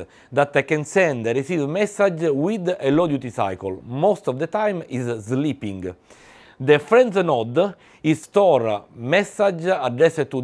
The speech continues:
this low power node and deliver them whenever the low power node wake up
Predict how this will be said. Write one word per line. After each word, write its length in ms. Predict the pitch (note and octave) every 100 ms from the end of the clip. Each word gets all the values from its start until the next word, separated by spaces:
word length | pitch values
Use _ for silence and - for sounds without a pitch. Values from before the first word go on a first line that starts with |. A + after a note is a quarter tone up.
| C3
this 220 | E3+ C3+
low 160 | B2
power 300 | A#2 B2+ A#2+
node 440 | A#2 G#2+ G2 B2 D#3+ - -
and 140 | B2+ C3
deliver 400 | F#3 A3+ E3 B2+
them 540 | C#3 G#3 G#3+ G#3+ C#3
whenever 600 | C3+ D3 D#3 C3+ A2 G2
the 240 | A2+ B2
low 200 | A2 A#2
power 340 | A2+ F3 D#3 B2
node 380 | D3 A3 G#3 A2+
wake 260 | A#2+ A#2+
up 420 | G#2 F#2 - F3+